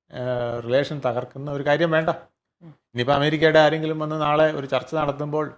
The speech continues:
Speaker 1: നിങ്ങൾ അങ്ങനെ പറഞ്ഞിട്ട്, ഏ, അതുകൊണ്ട് ഞങ്ങൾക്ക് വിഷമമുണ്ടെന്ന് വരണ്ട എന്ന് വെച്ചിട്ടാണ് അദ്ദേഹം പറയാത്തത്. പക്ഷേ, ഏ, നരേന്ദ്രമോദിയുടെ നീക്കം വളരെ വലിയ നീക്കങ്ങളാണ്.
Speaker 2: ഉം.
Speaker 1: അദ്ദേഹം, ഏ, ഒരു വലിയ ജിയോ പൊളിറ്റിക്കൽ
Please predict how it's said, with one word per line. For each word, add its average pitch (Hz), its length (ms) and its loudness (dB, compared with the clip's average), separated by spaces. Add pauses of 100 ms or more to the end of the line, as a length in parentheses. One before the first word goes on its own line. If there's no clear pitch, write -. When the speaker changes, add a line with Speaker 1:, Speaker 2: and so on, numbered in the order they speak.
(140)
Speaker 1:
നിങ്ങൾ 139 200 -2
അങ്ങനെ 151 340 2
പറഞ്ഞിട്ട്, 156 500 2 (160)
ഏ, 139 60 -10
അതുകൊണ്ട് 143 520 -2
ഞങ്ങൾക്ക് 143 280 -2
വിഷമമുണ്ടെന്ന് 143 540 -4
വരണ്ട 143 280 0
എന്ന് 151 220 2
വെച്ചിട്ടാണ് 139 320 -8
അദ്ദേഹം 123 300 -8 (420)
പറയാത്തത്. 98 380 -6 (460)
പക്ഷേ, 143 360 0 (880)
ഏ, 107 400 -2
നരേന്ദ്രമോദിയുടെ 131 680 -2
നീക്കം 107 380 -10
വളരെ 104 440 -8
വലിയ 135 260 -4
നീക്കങ്ങളാണ്. 98 640 -12 (200)
Speaker 2:
ഉം. 175 60 -18
Speaker 1:
അദ്ദേഹം, 120 400 -6 (720)
ഏ, 107 60 -12 (260)
ഒരു 127 140 -6
വലിയ 151 560 0 (360)
ജിയോ 143 240 -2
പൊളിറ്റിക്കൽ 123 600 -6